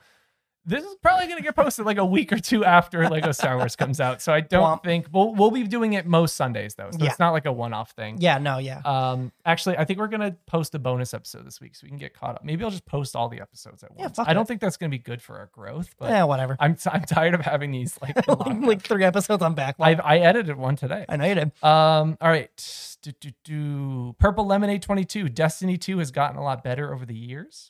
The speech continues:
Speaker 2: I didn't know it was bad to begin with, so
Speaker 1: I,
Speaker 2: that's news
Speaker 1: me
Speaker 2: to
Speaker 1: and
Speaker 2: me.
Speaker 1: Zach both don't play Destiny. I played Destiny one, great game. Um, I feel like the reason why Destiny two has gotten a lot better over the years, they finally, like, hit their str-, not finally.
Speaker 2: They
Speaker 1: I
Speaker 2: have.
Speaker 1: feel like a year ago with the Taken King or the Forsaken King or whatever that was,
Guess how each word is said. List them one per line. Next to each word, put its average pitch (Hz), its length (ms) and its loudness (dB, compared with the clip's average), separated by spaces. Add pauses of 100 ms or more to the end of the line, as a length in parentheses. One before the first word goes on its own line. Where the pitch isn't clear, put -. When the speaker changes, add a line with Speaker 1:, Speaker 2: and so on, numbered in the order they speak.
(120)
Speaker 2:
I 165 80 0
didn't 151 240 0
know 151 160 4
it - 20 2
was 143 120 0
bad 139 260 0
to 135 60 -4
begin 135 220 -2
with, 123 200 -4
so - 120 -6
Speaker 1:
I, 180 240 6
Speaker 2:
that's 143 220 -2
news 147 120 2
Speaker 1:
me 214 40 2
Speaker 2:
to 202 60 2
Speaker 1:
and 165 80 2
Speaker 2:
me. 147 60 4
Speaker 1:
Zach 123 220 2
both 127 200 -8
don't 127 160 -8
play 131 120 -6
Destiny. 131 300 -6
I 185 80 4
played 240 160 -2
Destiny 175 320 -2
one, 139 400 -2
great 143 260 -4
game. 139 360 -8 (420)
Um, 135 400 0 (160)
I 180 100 6
feel 226 180 -2
like 240 200 0
the 190 80 -2
reason 175 340 0
why 165 140 2
Destiny 156 320 -2
two 151 140 -8
has 147 120 -8
gotten 139 180 -2
a 139 40 -2
lot 131 140 -2
better 139 140 -6
over 135 80 -8
the 127 100 -10
years, 131 180 -6
they 170 160 -2
finally, 160 480 2
like, 135 220 -2
hit - 280 -8
their 131 200 -6
str-, - 280 -12
not 160 220 -2
finally. 120 360 -6
Speaker 2:
They 139 60 0
Speaker 1:
I 139 40 0
Speaker 2:
have. 139 120 0
Speaker 1:
feel 196 120 -4
like 220 100 -6
a 175 40 -2
year 156 280 -2
ago 160 220 0
with 156 100 -4
the 135 80 -10
Taken 143 380 -12
King 139 260 -14
or 139 100 -16
the 127 100 -14
Forsaken 131 500 -14
King 135 240 -12
or 135 100 -16
whatever 127 320 -12
that 135 180 -12
was, 143 280 -12